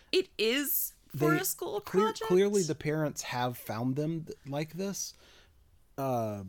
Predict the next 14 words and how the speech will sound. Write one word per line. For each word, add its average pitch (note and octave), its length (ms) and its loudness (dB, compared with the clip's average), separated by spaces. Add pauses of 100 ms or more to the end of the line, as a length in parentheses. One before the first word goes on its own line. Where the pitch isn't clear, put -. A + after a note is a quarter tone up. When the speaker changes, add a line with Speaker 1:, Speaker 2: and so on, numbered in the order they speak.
(600)
Speaker 2:
I, C#3 140 -2
I, D#3+ 200 2
I E3 40 -2
don't F#3 160 2
guess D3 180 -2
that A#2 180 -4
really A#2+ 260 -6
matters, F#2 560 -6
but A2 200 -4
Speaker 1:
Right. F#3 320 2
Speaker 2:
the C3+ 100 0
movie E3 340 2
opens B2 540 -2
with A2 380 -6